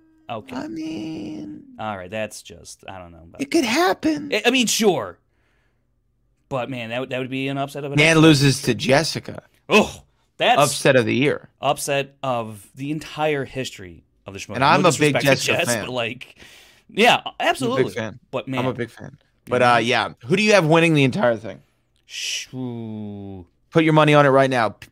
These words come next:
Speaker 2: Blood, I want you to make a guess, too.
Speaker 1: All right, I'm, I'm gonna go, I'm gonna go
Speaker 2: Yo,
Speaker 1: Oyama.
Speaker 2: you're in this right now.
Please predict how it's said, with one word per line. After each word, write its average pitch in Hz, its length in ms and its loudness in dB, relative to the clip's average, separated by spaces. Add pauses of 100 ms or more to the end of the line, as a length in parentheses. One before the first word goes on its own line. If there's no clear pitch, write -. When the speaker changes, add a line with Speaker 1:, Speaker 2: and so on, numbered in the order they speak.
Speaker 2:
Blood, 160 340 6
I 151 60 8
want 147 180 4
you 143 120 2
to 143 60 2
make 135 200 0
a 127 60 0
guess, 120 300 0
too. 117 240 -4
Speaker 1:
All 160 60 -2
right, 139 320 -2
I'm, 147 160 -4 (280)
I'm 143 100 -4
gonna 139 180 -2
go, 131 200 2
I'm 127 100 -4
gonna 135 120 -4
go 127 180 2
Speaker 2:
Yo, 143 80 4
Speaker 1:
Oyama. 135 140 4
Speaker 2:
you're 131 220 6
in 135 140 4
this 120 200 -2
right 113 160 0
now. 95 200 -6